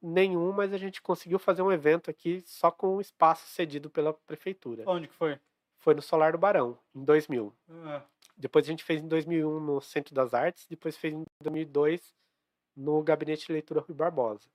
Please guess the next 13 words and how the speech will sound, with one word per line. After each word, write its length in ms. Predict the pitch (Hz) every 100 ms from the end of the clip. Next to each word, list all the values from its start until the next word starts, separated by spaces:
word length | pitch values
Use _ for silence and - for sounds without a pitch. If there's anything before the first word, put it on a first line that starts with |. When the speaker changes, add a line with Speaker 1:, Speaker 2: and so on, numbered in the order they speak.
| _
Speaker 2:
Hum. 200 | 151 151 139 _ _ _ _ -
Speaker 1:
Depois 400 | 143 - 175 180
a 40 |
gente 180 | 185 -
ficou 280 | - - 170
muito 440 | 165 180 190 175
tempo 260 | - 160 -
sem 140 | 156
fazer 220 | - 139
esse 120 | 139
evento, 300 | 131 131 135 _
porque, 540 | 143 - - 147 143 135 -
tipo, 320 | - _ 143